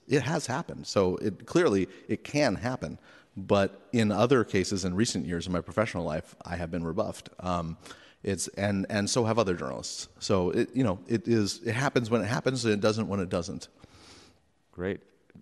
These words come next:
Speaker 2: Do my colleagues have any questions? Great. All right. Thank you, Mister Fitzgerald, for
Speaker 1: Thank
Speaker 2: being
Speaker 1: you.
Speaker 2: here to represent the Society of Professional Journalists. Next, I'd like to welcome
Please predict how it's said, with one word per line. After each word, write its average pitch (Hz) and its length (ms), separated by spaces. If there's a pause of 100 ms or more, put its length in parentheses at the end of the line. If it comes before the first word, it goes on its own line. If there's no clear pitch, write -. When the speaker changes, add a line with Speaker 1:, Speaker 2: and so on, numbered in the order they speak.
Speaker 2:
Do - 60
my 85 120
colleagues 95 380
have 92 100
any 95 100
questions? 107 720 (2000)
Great. 104 260
All 95 60
right. 92 100
Thank 107 220
you, 123 140
Mister 110 240
Fitzgerald, 104 440
for 98 80
Speaker 1:
Thank 117 120
Speaker 2:
being 107 120
Speaker 1:
you. 101 60
Speaker 2:
here 107 120
to 98 100
represent 101 400
the 92 80
Society 98 500
of - 80
Professional 107 400
Journalists. 120 520 (960)
Next, 127 320
I'd 127 100
like 120 180
to 117 120
welcome 110 560